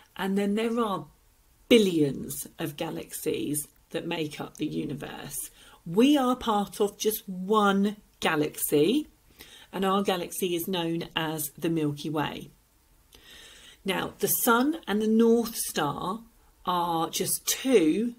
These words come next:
of the stars that we have in our galaxy. They're the ones that we would common-, commonly talk about, okay?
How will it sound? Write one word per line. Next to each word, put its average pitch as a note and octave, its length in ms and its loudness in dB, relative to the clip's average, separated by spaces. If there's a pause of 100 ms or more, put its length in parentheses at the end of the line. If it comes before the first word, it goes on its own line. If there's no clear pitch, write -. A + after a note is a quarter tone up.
(120)
of F3+ 120 -10
the F#3+ 80 -6
stars E3+ 300 -4
that - 80 -8
we F3+ 140 -6
have D3+ 180 -10
in E3 80 -8
our D#3 140 -6
galaxy. D3 400 -4
They're F#3 140 -2
the G3 140 -8 (280)
ones F3 300 -2
that - 100 -2
we F3 160 -4
would F3 200 -6
common-, F3 720 -4 (140)
commonly F3 600 -2 (160)
talk - 320 -6
about, - 500 -8 (200)
okay? D#3+ 420 -6